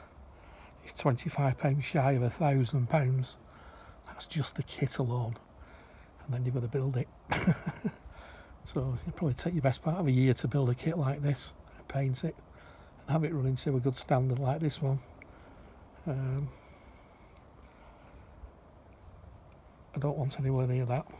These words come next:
Well, not near that, but within rea-, realistic price.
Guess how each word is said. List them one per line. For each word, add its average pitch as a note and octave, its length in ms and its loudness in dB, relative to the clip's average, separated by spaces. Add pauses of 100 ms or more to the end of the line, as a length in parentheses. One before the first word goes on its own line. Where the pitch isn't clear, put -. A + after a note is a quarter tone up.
(220)
Well, A#2+ 200 0 (1200)
not D3+ 120 -2
near C3+ 200 -2
that, B2+ 260 -2
but D#3 160 0 (3000)
within B2+ 240 2
rea-, B2 240 2 (1600)
realistic C#3 600 4
price. C3 520 4